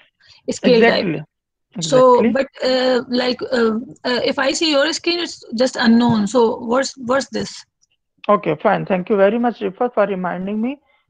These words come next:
Speaker 2: Uh, हम इसको भी डिस्कस कर लेते हैं। Thank you। लेन जी, मैंने अभी आपसे पहले थोड़ी देर जिक्र किया था चार स्केल्स का, कि we have four scales।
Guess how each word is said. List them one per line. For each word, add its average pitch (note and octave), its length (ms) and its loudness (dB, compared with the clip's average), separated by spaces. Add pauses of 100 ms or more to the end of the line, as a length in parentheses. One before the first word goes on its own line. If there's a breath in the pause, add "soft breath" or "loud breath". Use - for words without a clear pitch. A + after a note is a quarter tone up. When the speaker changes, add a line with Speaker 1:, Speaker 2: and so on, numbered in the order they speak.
(120)
Speaker 2:
Uh, F3 260 0 (320)
हम F#3 160 0
इसको F3+ 220 -6
भी E3 100 -4
डिस्कस D#3+ 320 -6
कर D#3 140 -6
लेते D#3 360 -12
हैं। D#3+ 120 -12 (140)
Thank E3+ 300 -8
you। B3+ 120 -4 (760 soft breath)
लेन F#3+ 240 0
जी, D#3+ 240 -4 (320)
मैंने G#3 220 4
अभी B3 200 4
आपसे A#3 320 2
पहले A3+ 300 4
थोड़ी A3+ 260 2
देर A3+ 160 2
जिक्र G3+ 280 -2
किया G#3 220 0
था A3 140 -4
चार F#3+ 300 0
स्केल्स F3 520 -6
का, E3+ 180 -4
कि G3 120 -4
we G#3 160 2
have F#3+ 180 2 (120)
four F#3+ 100 2
scales। D#3 420 -8